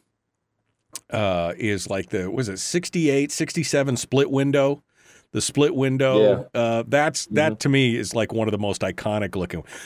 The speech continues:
Speaker 1: The new ones today, man, they look like spaceships. Those <laughs> things are, one of my buddies got one and it's like, this thing looks like a spaceship. <laughs> It's, it's amazing.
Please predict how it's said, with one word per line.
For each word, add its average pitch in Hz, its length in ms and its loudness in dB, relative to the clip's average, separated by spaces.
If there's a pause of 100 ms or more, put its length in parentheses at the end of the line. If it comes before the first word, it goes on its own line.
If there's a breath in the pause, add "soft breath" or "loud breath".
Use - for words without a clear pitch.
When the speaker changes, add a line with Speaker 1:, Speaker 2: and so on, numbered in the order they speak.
(140 loud breath)
Speaker 1:
The 120 80 2
new 202 220 4
ones 123 340 0
today, 95 320 -2
man, 117 220 -2
they 196 100 0
look 120 220 -2
like 87 180 -6
spaceships. - 960 -4
Those 180 320 2
<laughs> - 0 -
things 131 440 -2 (160)
are, 110 240 -2 (360 loud breath)
one 196 140 4
of 180 40 4
my 139 120 4
buddies 135 340 2
got 98 200 -2
one 98 200 -2
and 98 160 -4
it's - 160 -6
like, 90 300 -6
this 185 220 -4
thing 104 200 -4
looks 92 180 -8
like 78 160 -10
a - 80 -10
spaceship. - 800 -4
<laughs> - 60 -12
It's, 170 200 -2
it's 156 400 -6
amazing. 135 580 -2